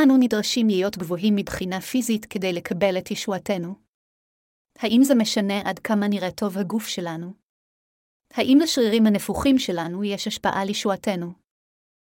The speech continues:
האם מזגנו יכול להיות הגורם לישועתנו?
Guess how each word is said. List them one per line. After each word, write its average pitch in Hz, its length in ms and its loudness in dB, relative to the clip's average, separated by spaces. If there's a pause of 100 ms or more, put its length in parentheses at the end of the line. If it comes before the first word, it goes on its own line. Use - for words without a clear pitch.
(160)
האם 240 340 4
מזגנו 214 480 2
יכול 226 320 0
להיות 185 300 -2
הגורם 196 360 -2
לישועתנו? 196 600 -4